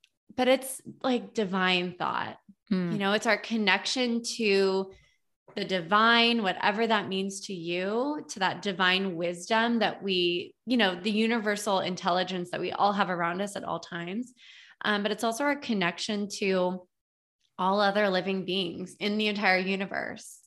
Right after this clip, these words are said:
Speaker 1: You know, it's that when we're in balance here, like, maybe you took a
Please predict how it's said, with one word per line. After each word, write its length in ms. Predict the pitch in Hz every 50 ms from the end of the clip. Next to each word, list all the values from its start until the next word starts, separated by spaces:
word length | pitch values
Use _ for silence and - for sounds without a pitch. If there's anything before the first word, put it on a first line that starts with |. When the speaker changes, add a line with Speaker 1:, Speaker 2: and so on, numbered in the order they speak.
| 320 -
Speaker 1:
You 160 | 202 196 196
know, 300 | 185 180 175 180 190 196 - - - - - - -
it's 220 | - 220 226 -
that 480 | - 247 233 220 214 214 190 - - - - _ _ _ _ _ _ _ _ -
when 280 | 208 226 220 220 220
we're 140 | 214 208 202
in 160 | 196 196 180
balance 480 | 202 196 196 202 214 220 220 220 214 -
here, 420 | - 196 185 180 180 180 190 196 -
like, 180 | 208 196 175
maybe 280 | 190 190 190 185 190 202
you 280 | 202 202 202 190 190 196 - _ _
took 240 | - - 214 202 -
a 240 | 202 202 196 180